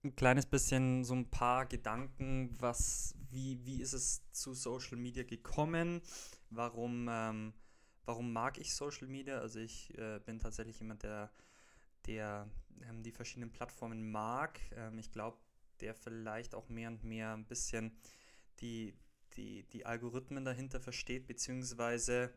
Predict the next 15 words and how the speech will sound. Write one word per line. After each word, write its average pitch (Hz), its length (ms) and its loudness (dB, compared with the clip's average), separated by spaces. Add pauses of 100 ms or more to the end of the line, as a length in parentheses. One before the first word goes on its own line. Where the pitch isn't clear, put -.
<clears throat> - 540 6
um's, 123 340 2
ähm, 113 320 2 (680)
mehr 113 220 -2
oder 113 120 -4
weniger 113 240 -2
mit 113 140 -2
Mister 117 300 -2
Beasts - 520 0
Worten 117 260 0
zu - 120 -4
sagen, 113 300 0
eigentlich 117 260 -4
geht's 117 240 -6
nicht 127 260 0